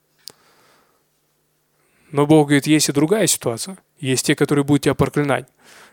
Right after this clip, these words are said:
И Бог говорит, "Они пожнут то же самое проклятие". Это, кстати, принцип сеяния жатвы, да? Я благословляю, и в результате я пожинаю благословение.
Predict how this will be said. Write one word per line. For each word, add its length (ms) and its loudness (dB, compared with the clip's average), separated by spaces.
И 120 -6
Бог 240 2
говорит, 220 0
"Они 160 -2
пожнут 360 -2
то 100 -4
же 80 -4
самое 320 -6
проклятие". 540 -8
Это, 160 0
кстати, 240 0
принцип 420 -2
сеяния 320 0
жатвы, 320 -2
да? 140 -4
Я 240 2
благословляю, 960 4
и 20 2
в 60 -4
результате 500 2
я 80 2
пожинаю 480 0
благословение. 960 0